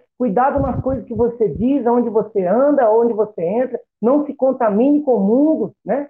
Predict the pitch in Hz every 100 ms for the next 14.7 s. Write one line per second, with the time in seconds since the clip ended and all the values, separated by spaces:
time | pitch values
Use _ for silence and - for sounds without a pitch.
0 | _ _ - 185 208 285 - 277 247 196
1 | 214 269 294 247 - _ _ _ _ _
2 | _ _ 208 233 262 269 269 262 226 -
3 | 254 220 254 277 269 220 247 254 233 254
4 | 269 247 - 247 285 269 208 185 254 254
5 | - 208 247 233 - _ _ - 247 277
6 | 254 240 285 233 262 311 311 233 - _
7 | _ _ _ _ _ _ _ _ _ _
8 | _ - 170 208 214 220 208 208 208 233
9 | - 190 170 226 - 208 202 196 202 208
10 | 185 196 190 165 156 202 208 220 226 226
11 | - 165 170 - _ _ _ _ _ _
12 | _ _ _ _ _ _ _ 143 151 165
13 | 190 139 117 - _ _ _ _ 151 151
14 | - 139 156 160 143 135 131